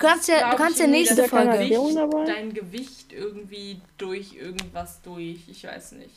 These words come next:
Speaker 2: Ach,
Speaker 1: Ja,
Speaker 2: Mann,
Speaker 1: find's heraus, wenn es
Speaker 2: ey.
Speaker 1: dich interessiert. Okay, ich will jetzt kurz was wissen von dir. Und
Speaker 2: Ja.
Speaker 1: zwar, ob du wissen würdest, weil dann hätte ich diese Frage nehmen können, die war jetzt unkomplizierter.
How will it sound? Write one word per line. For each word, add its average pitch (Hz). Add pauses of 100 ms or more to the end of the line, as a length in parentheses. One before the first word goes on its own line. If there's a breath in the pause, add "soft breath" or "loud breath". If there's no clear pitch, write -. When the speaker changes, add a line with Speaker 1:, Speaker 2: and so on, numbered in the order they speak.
(180)
Speaker 2:
Ach, 226
Speaker 1:
Ja, 202
Speaker 2:
Mann, 220
Speaker 1:
find's 381
heraus, 226
wenn 240
es 240
Speaker 2:
ey. 254
Speaker 1:
dich -
interessiert. 226 (220 loud breath)
Okay, 254
ich 262
will 277
jetzt 277
kurz 269
was 220
wissen 233
von 202
dir. 196
Und 196
Speaker 2:
Ja. 185
Speaker 1:
zwar, 226 (140)
ob 214
du 247
wissen 269
würdest, 233
weil 214
dann 214
hätte 233
ich -
diese 202
Frage 196
nehmen 196
können, 196
die 196
war 190
jetzt 185
unkomplizierter. 196